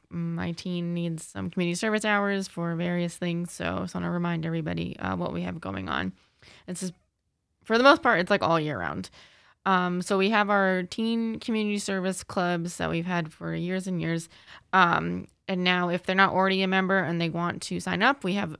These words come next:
easy virtual applications. They're Google Forms. You can do it right from home. All of our meetings have been Zoom meetings, um, anyway. So, you know, everything is virtual. We're still getting community service for it. We have the Green Teens. We have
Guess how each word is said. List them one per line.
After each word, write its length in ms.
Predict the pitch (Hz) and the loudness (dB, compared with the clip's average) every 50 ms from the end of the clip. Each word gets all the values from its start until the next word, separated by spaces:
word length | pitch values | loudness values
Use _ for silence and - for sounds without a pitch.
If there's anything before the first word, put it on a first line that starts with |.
| _ - | _ -6
easy 340 | - 202 185 180 202 196 | -4 -2 -2 0 0 -2
virtual 580 | 180 165 175 175 175 - - 190 180 180 180 180 | -2 -2 -4 -4 -4 -4 -4 -2 0 2 2 2
applications. 680 | - 185 180 196 190 - 226 220 - 247 240 233 220 175 | 2 0 -2 -2 -4 -4 -2 -2 -2 -2 -2 -2 -2 -2
They're 80 | 165 | -2
Google 260 | 160 185 214 208 233 | 0 0 2 0 0
Forms. 460 | 226 - 254 247 247 240 240 240 240 233 | 0 0 -2 -2 0 0 -2 -4 -4 -8
You 400 | - - - - - _ _ _ | -10 -16 -20 -20 -20 _ _ _
can 60 | - | -6
do 80 | - 160 | -4 -2
it 20 | |
right 160 | 151 135 160 | -2 -2 -2
from 140 | - 165 170 | -2 -2 -2
home. 380 | 196 220 226 226 220 220 220 208 | 2 2 4 4 4 2 2 2
All 180 | - - 185 185 | 4 4 4 6
of 80 | 170 | 6
our 120 | 185 185 185 | 4 4 4
meetings 720 | 180 185 190 185 190 190 190 185 185 190 180 - - - - - - - _ _ _ _ _ _ _ _ _ _ - | 4 2 4 4 4 4 4 4 2 0 -2 -2 -6 -12 -14 -20 -20 -20 _ _ _ _ _ _ _ _ _ _ -2
have 300 | 170 185 180 170 165 156 | 4 4 4 4 4 2
been 240 | 180 170 170 170 | 2 2 2 2
Zoom 360 | 165 185 214 233 240 240 240 240 | 2 4 4 4 4 4 4 4
meetings, 640 | 240 233 233 226 233 226 233 240 226 202 190 190 - - | 2 2 4 4 4 4 4 2 0 0 -4 -6 -2 0
um, 240 | 190 185 180 175 175 | 2 2 2 2 2
anyway. 420 | 202 214 220 220 226 226 233 240 | 0 0 2 2 2 2 2 2
So, 340 | - - - 175 170 175 170 | 2 2 2 4 4 4 4
you 80 | 175 170 | 2 2
know, 100 | 170 170 | 2 2
everything 360 | 170 170 175 170 180 175 175 | 2 2 0 0 0 -2 -2
is 140 | 170 160 - | -2 -2 -2
virtual. 440 | - 175 165 170 170 175 175 175 170 _ _ _ _ _ _ _ _ _ _ _ _ _ _ - | -4 -4 -4 -2 -2 0 0 -2 -4 _ _ _ _ _ _ _ _ _ _ _ _ _ _ -8
We're 100 | 226 196 | -8 -4
still 160 | 190 202 196 | -2 0 0
getting 220 | 170 185 180 175 170 | 0 0 0 -2 -2
community 300 | - 180 175 170 170 185 | -2 -2 0 0 0 0
service 300 | 208 208 202 202 202 - | 0 0 0 0 0 -2
for 200 | 196 196 196 190 | 0 0 0 2
it. 60 | 185 | 2
We 100 | 180 175 | 2 0
have 120 | 175 165 | 0 0
the 60 | 175 | -2
Green 260 | 175 - 226 233 233 214 | -2 -2 -2 -2 -2 -2
Teens. 440 | - - 226 220 214 214 208 185 | -2 -2 0 0 0 0 0 -2
We 80 | 180 175 | -2 0
have 260 | 175 175 175 165 175 | 0 0 0 -2 -2